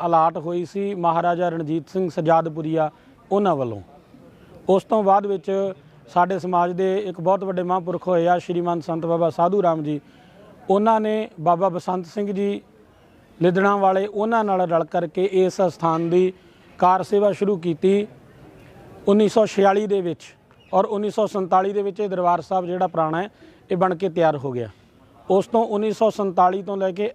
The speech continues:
ਅੱਜ ਤੱਕ ਦੋ ਹਜ਼ਾਰ ਤੇਈ ਤੱਕ ਇੱਥੇ ਜੋ ਕਾਰ ਸੇਵਾ ਹੈ ਨਿਰੰਤਰ ਚੱਲਦੀ ਆ ਰਹੀ ਹੈ। ਸਭ ਤੋਂ ਪਹਿਲਾਂ ਮਹੰਤ ਬਣੇ ਬਾਬਾ ਬਸੰਤ ਸਿੰਘ ਜੀ,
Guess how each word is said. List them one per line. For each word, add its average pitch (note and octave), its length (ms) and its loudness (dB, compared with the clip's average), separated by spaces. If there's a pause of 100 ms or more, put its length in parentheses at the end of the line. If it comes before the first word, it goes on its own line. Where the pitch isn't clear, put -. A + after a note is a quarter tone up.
(120)
ਅੱਜ F#3+ 120 -2
ਤੱਕ F#3 260 -4
ਦੋ F3+ 220 -4
ਹਜ਼ਾਰ F3+ 200 0
ਤੇਈ F#3 280 0
ਤੱਕ D#3 320 -2 (880)
ਇੱਥੇ G#3+ 540 2 (180)
ਜੋ F3+ 160 0
ਕਾਰ F#3 280 2
ਸੇਵਾ F#3 360 0
ਹੈ F3+ 200 0
ਨਿਰੰਤਰ F3+ 500 -2
ਚੱਲਦੀ E3 380 0
ਆ C#3 120 -2
ਰਹੀ B2+ 240 -6
ਹੈ। G2+ 80 -10 (800)
ਸਭ F#3 200 2
ਤੋਂ A3 140 0
ਪਹਿਲਾਂ A3 300 0
ਮਹੰਤ F#3 320 -2
ਬਣੇ G3 240 0
ਬਾਬਾ F3+ 280 2
ਬਸੰਤ D#3+ 380 -6
ਸਿੰਘ F#3+ 260 -4
ਜੀ, F#3+ 180 -6